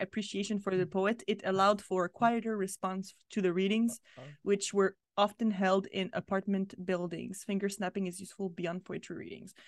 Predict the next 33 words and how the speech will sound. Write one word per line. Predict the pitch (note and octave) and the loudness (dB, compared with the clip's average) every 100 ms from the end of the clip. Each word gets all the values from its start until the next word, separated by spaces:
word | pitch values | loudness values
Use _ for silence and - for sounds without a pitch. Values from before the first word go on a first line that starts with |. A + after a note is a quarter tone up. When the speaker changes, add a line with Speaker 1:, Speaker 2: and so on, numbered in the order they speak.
| - | 4
Speaker 2:
Fait | C#3 | 6
que | B2 | 8
Speaker 1:
Fait | |
Speaker 2:
c'est | C3 | 6
Speaker 1:
que | |
Speaker 2:
pour | C3 C3 | 6 8
Speaker 1:
fait | |
Speaker 2:
pas | F3+ D#3 | 12 12
te, | D3+ B2 A#2 G#2+ | 12 10 10 8
te | - A2 | 6 4
couper | - - B2 A#2+ | 2 2 6 8
dans | G#2+ F#2+ | 6 2
ta | G2 F#2+ F#2+ F#2 | 2 0 0 0
Speaker 1:
Ouais, | B3+ C4+ C#4+ C4+ C4 C4 C4+ | 6 10 12 12 12 12 10
puis | B3 | 4
j'imagine, | A3+ B3+ B3 C4+ C4 | 6 8 8 6 2
c'est | C4+ | 0
pour | C4 A3+ G#3+ | -2 -2 -2
laisser | G3+ G3 A#3 G#3+ | -2 -2 -4 -4
comme | G#3+ F#3+ | -4 -4
l'espèce | F3+ F3 G3 F#3 | -6 -6 -8 -10
de | F3 - _ _ _ _ _ | -12 -16 _ _ _ _ _
Speaker 2:
Ouais, | A#2 A#2 | 2 6
pas | B2+ | 8
dire | B2 D3+ | 8 8
que | D3 | 10
tout | C3 | 10
le | B2+ | 10
monde | C3+ | 8
s'en | C3+ B2 | 10 8
calisse | A2+ A#2+ B2 B2+ | 10 8 8 6
de | A#2+ | 4
ton, | A2 G#2 | 4 2